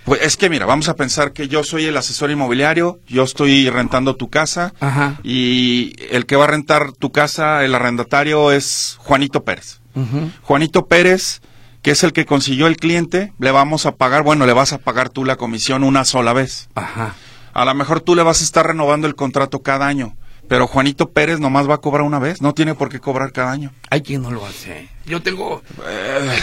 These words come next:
Speaker 2: ¿a, a dónde me quejo?
Speaker 1: No dudo, no dudo que lo haya, pero, pues,
Speaker 2: Es
Speaker 1: se
Speaker 2: un
Speaker 1: me hace,
Speaker 2: abuso
Speaker 1: se me
Speaker 2: eso, ¿no?
Speaker 1: hace, se me hace increíble.
Speaker 2: Oiga, y antes de ir al corte comercial, nada más rápidamente, eh, el, el, el depósito se hace una vez,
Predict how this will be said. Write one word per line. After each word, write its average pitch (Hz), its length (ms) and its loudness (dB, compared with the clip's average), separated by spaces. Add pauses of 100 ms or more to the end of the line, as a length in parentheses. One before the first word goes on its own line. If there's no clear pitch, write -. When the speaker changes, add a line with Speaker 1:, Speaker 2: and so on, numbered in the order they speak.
Speaker 2:
¿a, 185 220 0
a 185 60 0
dónde 226 260 -4
me 202 140 -4
quejo? 226 280 0
Speaker 1:
No 175 220 6
dudo, 190 320 6
no 160 180 2
dudo 180 280 4
que 170 100 -2
lo 165 80 4
haya, 165 160 4
pero, 117 500 -2
pues, 117 200 -6
Speaker 2:
Es - 80 -4
Speaker 1:
se 240 60 -4
Speaker 2:
un - 60 2
Speaker 1:
me - 60 0
hace, 240 120 0
Speaker 2:
abuso 208 320 4
Speaker 1:
se 196 80 2
me 151 100 0
Speaker 2:
eso, 151 160 0
¿no? 185 40 2
Speaker 1:
hace, 123 760 0 (300)
se 127 140 -6
me 131 100 -2
hace 165 220 -2
increíble. 135 720 -4 (160)
Speaker 2:
Oiga, 202 240 4
y 214 60 2
antes 226 180 -4
de 208 80 -6
ir 240 60 0
al 220 100 2
corte 208 200 0
comercial, 196 340 0
nada 202 120 2
más 208 140 2
rápidamente, 175 680 -2 (440)
eh, 180 580 2 (420)
el, - 420 -8 (340)
el, 185 280 -4
el 208 160 0
depósito 220 640 0
se 220 140 2
hace 220 180 0
una 233 280 2
vez, 214 340 0